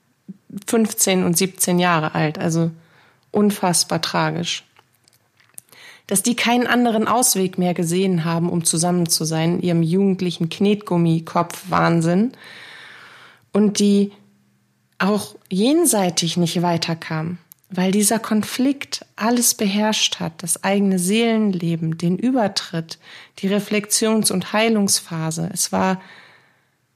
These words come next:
es war quasi kein Vor und kein Zurück. Und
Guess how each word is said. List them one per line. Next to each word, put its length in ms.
es 200
war 220
quasi 480
kein 320
Vor 420
und 120
kein 300
Zurück. 440
Und 180